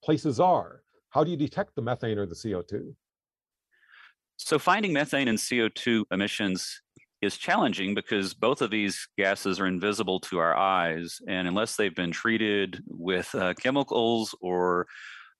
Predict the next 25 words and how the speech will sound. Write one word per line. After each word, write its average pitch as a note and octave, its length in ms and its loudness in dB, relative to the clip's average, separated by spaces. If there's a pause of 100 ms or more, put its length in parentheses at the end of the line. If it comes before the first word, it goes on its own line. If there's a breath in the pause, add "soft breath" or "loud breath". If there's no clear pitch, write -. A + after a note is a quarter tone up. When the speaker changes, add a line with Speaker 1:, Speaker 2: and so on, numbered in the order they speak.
Speaker 2:
are F2+ 460 2 (340)
cross-contaminated G2+ 1040 0
with F2+ 100 0
other G#2 200 0
pollutants, G2+ 680 -4 (500 loud breath)
they A#2 100 2
also B2 640 4 (180)
don't A#2 200 4
have A2+ 280 2
odor G#2+ 380 2
or F2+ 160 2
taste. A2+ 480 -2
And F2 100 -4
so G#2 200 -2
to - 140 -6
the G2 120 -2
human C#3 240 0
eye G#2+ 240 2
and F#2+ 120 -2
other G2 140 0
senses, F2+ 800 -4
these G#2 360 -2
things G2 340 -2
are F#2 40 0
invisible, A2+ 720 0